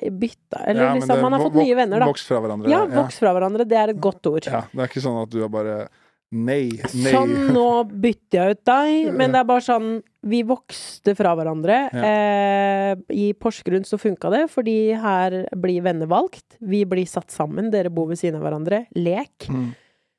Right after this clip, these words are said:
Speaker 1: Så man har liksom ikke noe valg, men så når man flytter til en ny by, man velger venner selv, så skjønner man, Å ja, det er sånn her et godt vennskap føles ut, og det er så gøy man kan ha det, ja.
Speaker 2: Ja.
Speaker 1: Da liksom blir man sånn, ja,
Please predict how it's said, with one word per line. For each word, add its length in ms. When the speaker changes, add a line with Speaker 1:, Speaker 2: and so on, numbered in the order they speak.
Speaker 1:
Så 80
man 140
har 140
liksom 240
ikke 160
noe 100
valg, 400
men 200
så 220
når 120
man 220
flytter 360
til 120
en 120
ny 180
by, 500
man 240
velger 360
venner 260
selv, 380
så 300
skjønner 240
man, 140
Å 160
ja, 120
det 120
er 100
sånn 220
her 340
et 200
godt 480
vennskap 600
føles 380
ut, 240
og 100
det 60
er 80
så 380
gøy 240
man 140
kan 140
ha 120
det, 160
ja. 100
Speaker 2:
Ja. 140
Speaker 1:
Da 280
liksom 480
blir 140
man 140
sånn, 220
ja, 160